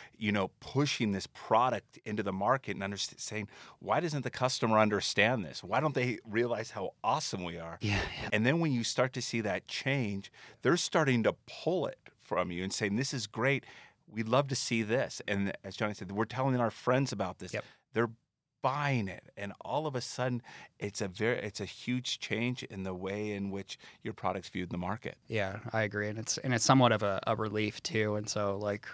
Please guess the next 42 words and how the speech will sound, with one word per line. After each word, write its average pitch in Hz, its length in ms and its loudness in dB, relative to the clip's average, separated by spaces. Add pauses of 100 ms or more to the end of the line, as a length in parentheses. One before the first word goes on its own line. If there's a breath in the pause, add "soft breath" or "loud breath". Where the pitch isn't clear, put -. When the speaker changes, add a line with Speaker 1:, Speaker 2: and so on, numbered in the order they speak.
(220)
Speaker 2:
um, 104 400 -2 (500)
it's - 180 0
not 135 160 6
so - 80 4
much 113 280 4
joy. 113 240 2
It's - 160 -2
like, 104 160 -4 (120)
we've 120 300 -6
been, 110 280 0 (120)
you 123 100 -4
know, 107 120 -4
pushing 113 420 0
this 107 160 -2
thing 104 240 -4
for, 110 380 -6 (520 loud breath)
at 143 120 8
least 143 160 10
from 120 100 4
my 110 140 6
experience, 101 600 -4
it's - 220 -4
like, 110 180 -2
you, 123 140 0
we've 127 180 2
been 117 120 0
pushing 113 280 4
this 110 160 0
thing 110 240 0
for 104 440 -4 (360 loud breath)
years 117 440 4
now, 110 420 4 (100)
<laughs> - 60 -16
and 123 320 4
we're 127 120 8
finally 123 500 8
getting 113 340 2
some 110 380 0 (280)
monicum 113 560 0
of 101 100 -10 (640)
traction, 123 580 8
and, 110 240 -2